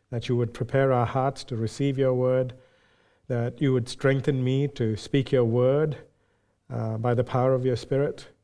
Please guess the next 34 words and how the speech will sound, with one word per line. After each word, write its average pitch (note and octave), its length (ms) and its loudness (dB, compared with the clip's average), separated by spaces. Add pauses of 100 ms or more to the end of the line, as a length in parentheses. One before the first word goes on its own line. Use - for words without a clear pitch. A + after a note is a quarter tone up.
(680)
in C3+ 120 -2
a B2+ 60 2
way C3 300 6
that B2+ 160 2
is A#2 120 2
understandable C3+ 840 2
and A#2 240 -6
clear, C3+ 540 0
in B2+ 120 -2
a A#2+ 60 0
way B2 320 2
that B2 200 -2
honors B2+ 380 -2
you, B2+ 500 0
in A#2 160 -2
a, A#2 220 -2 (680)
uh, A#2 180 -10 (160)
even C#3 260 4
in B2+ 100 2
the A#2 80 0
manner C#3 540 4
of B2+ 280 0
preaching, D#3 800 0
uh, A#2+ 300 -4
that B2 160 -4
exalts B2 540 0
your A#2+ 180 -2
character C3+ 680 0
and B2 280 -6
is A2 160 -6
true B2+ 300 -4
to A#2+ 140 -6
your A2 220 -2
text, - 540 -8